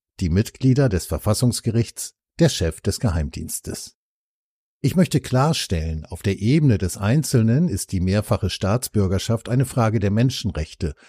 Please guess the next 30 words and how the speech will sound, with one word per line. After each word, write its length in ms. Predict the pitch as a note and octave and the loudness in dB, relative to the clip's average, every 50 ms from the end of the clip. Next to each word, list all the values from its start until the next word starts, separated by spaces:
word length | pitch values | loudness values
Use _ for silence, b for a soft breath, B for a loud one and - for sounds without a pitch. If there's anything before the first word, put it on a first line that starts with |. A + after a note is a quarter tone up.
| B B B | B B B
aber 200 | - F3 D#3+ C3 | 0 2 2 2
auf 100 | B2+ B2 | 2 2
der 160 | - C#3 A#2+ | 2 0 0
Ebene 340 | G2+ C3+ D#3 E3 D3+ C#3+ B2+ | 2 0 0 2 4 2 2
des 200 | - A#2 G2+ - | 2 2 -2 -2
Staates 640 | - - - D3 E3 F#3+ - - A2 C#3 C#3+ - - | -2 -2 0 0 0 -2 0 2 2 2 2 0 -2
geht 220 | - D3+ D3 - | -2 -2 -2 0
es 160 | D#3 D3 - C#3 | -2 -2 0 0
um 100 | C3 A#2 | 0 2
dessen 260 | C3+ A#2+ - - C3 | 2 0 2 2 0
Sicherheit 640 | G2 G#2 D#3+ D3 - C#3+ A2+ G2 G#2 G#2 A2 - - | 2 2 0 2 4 4 4 4 4 2 2 0 0
und 240 | - D#3 E3+ - | 2 2 2 2
um 160 | - D#3 D#3 C#3 | 0 0 0 2
nationale 560 | A2 F#2+ - - C3 A2 G#2 G#2 G#2 A2 G#2+ | 0 0 0 0 2 2 2 2 2 2 2
Sicherheitsinteressen. 1120 | - D3 C3 - B2+ F#2+ D#2 E2 D2 - - - E2 - - F2 E2+ - - E2 D2+ - _ _ _ _ _ _ _ _ _ _ _ _ _ _ | 0 -2 -2 0 -4 -2 -2 -6 -8 -8 -12 -12 -12 -8 -8 -8 -8 -8 -10 -12 -14 -18 _ _ _ _ _ _ _ _ _ _ _ _ _ _
Es 160 | C3+ C3 - | 0 0 2
liegt 200 | - G#3 G3 - | 0 0 2 2
in 80 | F#3 D3 | 2 4
der 100 | C#3+ B2+ | 4 4
Verantwortung 680 | - - G#2+ A#2+ E3 F#3 - D#3 C3+ A#2+ - B2+ A2+ G#2+ | 2 2 2 2 2 2 4 4 2 4 2 2 0 0
der 140 | G2 G#2 F#2 | 0 0 2
Machtelite, 800 | F#2 G#2 A#2 - - - A2 A2+ F#2 F#2+ A2+ A#2+ A#2 - F3 E3 | 2 0 0 -2 -4 -6 -4 -4 -2 0 0 -2 2 2 0 2
diese 320 | A#2+ A#2 B2 C3+ - D3+ G#2+ | 2 0 -4 0 0 0 2
beiden 280 | A2+ G#2 G#2+ G2 G#2 F#2 | 2 2 2 0 -2 -4
Interessen 500 | F2+ - - - G#2 G2+ - - C3+ A#2 | -4 -6 -2 -2 -2 -2 2 2 2 2
miteinander 500 | A#2 - A#2+ A#2+ A2+ G#2 G2 F#2 G2 G#2 | 4 2 2 2 2 2 2 2 0 0
in 160 | G#2 G#2 - | 0 -2 0
Einklang 580 | - G2 A2+ D3 D3+ - - - F2+ F#2 F2 | 0 0 0 0 0 -2 -4 -2 -2 -2 -2
zu 140 | - - A2 | -2 -4 -4
bringen 340 | E2 - G2 G#2 A#2+ E3 | -2 0 2 2 2 2